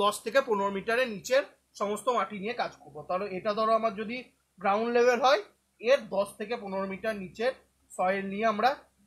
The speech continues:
সমস্ত রকম test করব, আমরা করি civil ইঞ্জিনিয়াররা, ঠিক আছে? এটার মানে হচ্ছে এটা। এরপর আমরা হচ্ছে next পয়েন্টে চলে আসবো। এবার আমাদের soil particle, আমরা কোন soil পার্টিকেলগুলো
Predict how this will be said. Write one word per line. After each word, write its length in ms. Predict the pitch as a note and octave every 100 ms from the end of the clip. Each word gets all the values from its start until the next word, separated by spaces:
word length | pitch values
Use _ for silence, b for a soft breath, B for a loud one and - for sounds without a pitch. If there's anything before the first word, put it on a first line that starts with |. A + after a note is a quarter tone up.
| _ -
সমস্ত 280 | G#3 A3+ A3 A3
রকম 180 | A3 C#4+ -
test 240 | G3 F#3+ -
করব, 180 | E3 C#3 C3+ - F3+
আমরা 160 | G#3 A#3 F#3
করি 140 | D#3+ D3+
civil 240 | F3+ E3+ D#3
ইঞ্জিনিয়াররা, 460 | D3 C#3 C#3 C3 A2+ _ _ _ -
ঠিক 120 | C4+ D4
আছে? 160 | E3 - - F#3
এটার 200 | A#3 A3+
মানে 140 | G3 G#3
হচ্ছে 200 | G#3 A#3+ G3
এটা। 160 | - A2+ _ _ _ _ _ - _ _ _ - _ D#4
এরপর 200 | F#3 A3+ A3+
আমরা 140 | A#3+ B3
হচ্ছে 200 | G3 C#4+ D4 - _ _ _ A3+
next 200 | C4+ - B3
পয়েন্টে 260 | A#3 A#3+ B3
চলে 140 | A3+ A3
আসবো। 240 | G3 F#3+ B3 G#4 _ _ _ _ _ _ _ _ _ _ _ G#3+
এবার 180 | B3 C#4 - G#3+
আমাদের 360 | C4 D#4 C4+ C4+ -
soil 240 | G3+ B3+ C4
particle, 420 | C4+ C4+ B3+ G#3+ G#3+ - _ _ _ _ _ _ _ _ -
আমরা 140 | A3+ C#4+ -
কোন 120 | C4 C#4+ -
soil 200 | A3+ B3+ C#4
পার্টিকেলগুলো 520 | C4+ B3 C#4+ C4+